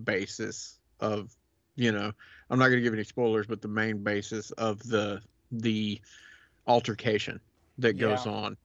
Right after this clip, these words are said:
Speaker 2: I
Speaker 1: I
Speaker 2: guess
Speaker 1: think
Speaker 2: so.
Speaker 1: that, I think it would be cool because it makes perfect sense. Like, when I got to the end of the book, I was like, "Wow, that's pretty fucking crazy." <laughs>
Speaker 2: Yeah,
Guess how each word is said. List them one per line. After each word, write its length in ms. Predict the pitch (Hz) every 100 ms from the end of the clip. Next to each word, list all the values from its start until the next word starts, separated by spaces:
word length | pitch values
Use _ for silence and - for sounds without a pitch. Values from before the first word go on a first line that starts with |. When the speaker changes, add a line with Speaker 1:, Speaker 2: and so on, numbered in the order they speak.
| - - _ _ _
Speaker 2:
I 100 | 135
Speaker 1:
I 40 |
Speaker 2:
guess 80 | 117
Speaker 1:
think 180 | 127 107
Speaker 2:
so. 60 | 104
Speaker 1:
that, 260 | 107 98 - _ _ _ _
I 80 | 127
think 220 | 127 127
it 40 | 120
would 140 | 110
be 100 | 110
cool 380 | - 117 110 101 - - - -
because 380 | 127 131 120 117
it 160 | 127
makes 260 | 123 120 -
perfect 320 | 127 113 107
sense. 340 | - 120 98
Like, 140 | 120 107
when 100 | 117
I 60 |
got 160 | 120 113
to 80 | 120
the 140 | 113
end 120 | 113 110
of 40 |
the 40 | 104
book, 260 | 113 107
I 20 | 110
was 120 | 127
like, 260 | 131 113 - - - - _ _ _ _ _ _ _
"Wow, 440 | - 120 214 202 - - - _ _ - -
that's 260 | 151 220
pretty 220 | - 170
fucking 400 | 139 151 143 135
crazy." 440 | 120 143 160 196 208 _ _
<laughs> 260 | 170 - -
Speaker 2:
Yeah, 300 | 131 123